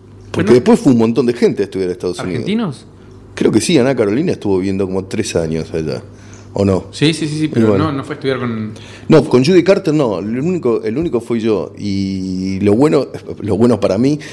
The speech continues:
Speaker 1: es que no da más clases ella. Ahora tiene como una cosa muy, muy cool,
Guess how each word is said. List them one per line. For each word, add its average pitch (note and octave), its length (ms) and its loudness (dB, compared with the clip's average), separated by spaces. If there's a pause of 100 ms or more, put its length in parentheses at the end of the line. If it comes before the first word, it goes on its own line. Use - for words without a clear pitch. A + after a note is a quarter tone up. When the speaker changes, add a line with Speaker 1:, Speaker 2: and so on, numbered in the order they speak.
(120)
Speaker 1:
es A2 140 -2
que A#2+ 80 2
no A2 80 4
da A#2 80 4
más C3 180 0
clases - 500 -6
ella. F2 360 -2 (180)
Ahora G#2 220 6
tiene G#2 220 2
como F#2 220 -2
una F#2 440 -4
cosa A#2+ 200 2
muy, A2+ 280 4
muy A2+ 180 0
cool, A2+ 560 0